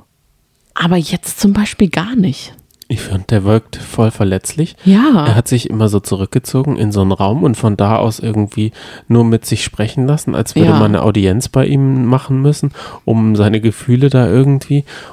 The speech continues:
Speaker 2: Und ich glaube, da hat er Carina?
Speaker 1: Ja. Nein, Denise. Oh
Speaker 2: Ach
Speaker 1: Gott.
Speaker 2: Gott. Frauen, Blonde mit Extensions oder, äh, kurzem
Speaker 1: Hä?
Speaker 2: Bob.
Speaker 1: Du bist
Speaker 2: Ja,
Speaker 1: doch
Speaker 2: ja.
Speaker 1: Team Johnny, der sagt,
Speaker 2: <laughs>
Speaker 1: nein.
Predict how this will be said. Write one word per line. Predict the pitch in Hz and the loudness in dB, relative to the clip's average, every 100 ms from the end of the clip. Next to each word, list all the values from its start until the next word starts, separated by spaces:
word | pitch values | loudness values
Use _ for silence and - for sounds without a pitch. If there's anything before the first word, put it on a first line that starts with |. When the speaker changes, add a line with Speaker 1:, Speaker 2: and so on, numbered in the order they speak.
| - | -4
Speaker 2:
Und | 113 | 0
ich | 113 - | 0 -2
glaube, | - 101 113 135 | -4 0 2 2
da | 135 127 | 2 2
hat | 131 135 | 2 2
er | 127 | 0
Carina? | 123 - 110 139 180 _ _ _ _ _ _ _ - - - - _ _ - | 0 -6 -4 -2 -4 _ _ _ _ _ _ _ -20 -20 -20 -20 _ _ -2
Speaker 1:
Ja. | 151 143 - - _ - | 0 0 -4 -20 _ 0
Nein, | 156 151 214 | 0 4 2
Denise. | 214 240 254 294 - 208 208 202 185 - - | 4 4 6 4 4 2 4 2 -2 -8 -10
Oh | - | -6
Speaker 2:
Ach | 139 214 233 285 | 0 0 0 -2
Speaker 1:
Gott. | 247 240 233 220 202 | -2 0 2 2 0
Speaker 2:
Gott. | 175 117 - - | -6 -12 -16 -16
Frauen, | - - - - 117 117 123 127 | -18 -18 -16 -4 0 2 2 0
Blonde | 123 113 117 120 120 117 - | 0 0 2 2 2 0 -4
mit | 113 - | -6 -4
Extensions | 117 - - 117 120 - 110 - | -6 -8 -2 0 2 0 -2 -2
oder, | - 113 110 104 107 71 - 117 | 0 2 2 2 2 0 2 2
äh, | 107 | 0
kurzem | - 123 214 139 | 2 2 4 2
Speaker 1:
Hä? | 107 | 0
Speaker 2:
Bob. | 117 - | 0 0
Speaker 1:
Du | 226 | 0
bist | 254 | 2
Speaker 2:
Ja, | 107 107 | 2 2
Speaker 1:
doch | |
Speaker 2:
ja. | 107 104 | 2 2
Speaker 1:
Team | 226 202 | 2 2
Johnny, | 214 240 240 | 0 0 0
der | 208 202 | 2 0
sagt, | 202 202 202 - - | -2 -4 -4 -10 0
Speaker 2:
<laughs> | |
Speaker 1:
nein. | 185 202 269 185 151 | 2 4 2 0 -2